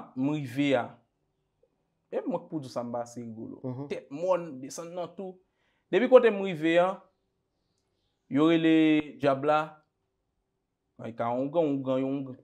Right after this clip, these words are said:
Speaker 1: pi yon nan ougan ki pi, ki pi yo nan
Speaker 2: pi bon
Speaker 1: ougan an Ayiti.
Speaker 2: Wi.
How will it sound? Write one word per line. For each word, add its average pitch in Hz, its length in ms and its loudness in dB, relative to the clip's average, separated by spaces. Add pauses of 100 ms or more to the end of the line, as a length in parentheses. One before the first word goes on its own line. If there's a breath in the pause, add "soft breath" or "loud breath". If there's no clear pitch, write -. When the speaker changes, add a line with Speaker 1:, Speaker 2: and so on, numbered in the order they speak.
Speaker 1:
pi 175 140 -10 (100)
yon 156 140 -2
nan 156 120 0
ougan 151 300 -4
ki 156 140 -12 (120)
pi, 185 200 -6 (760)
ki 160 120 -8
pi 202 260 -6 (340)
yo 175 220 4
nan 240 500 8
Speaker 2:
pi 240 80 8
bon 214 280 12
Speaker 1:
ougan 175 360 6
an 147 240 4 (160)
Ayiti. 131 380 -2
Speaker 2:
Wi. 147 320 4